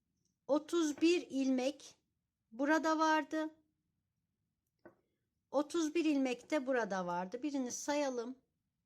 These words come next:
İki, dört, altı, sekiz, on, on iki, on dört, on altı, on sekiz, yirmi,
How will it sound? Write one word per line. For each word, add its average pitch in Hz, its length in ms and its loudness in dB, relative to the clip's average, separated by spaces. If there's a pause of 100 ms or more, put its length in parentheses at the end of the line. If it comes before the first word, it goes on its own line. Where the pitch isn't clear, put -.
(720)
İki, 254 560 -4 (1800)
dört, 240 520 -4
altı, 233 460 -4
sekiz, 214 680 -10
on, 220 360 -10
on 233 180 -10
iki, 214 400 -10
on 220 280 -8
dört, 214 420 -12 (240)
on 233 140 -6
altı, 202 340 -6
on 233 200 -10
sekiz, 208 440 -12
yirmi, 220 500 -6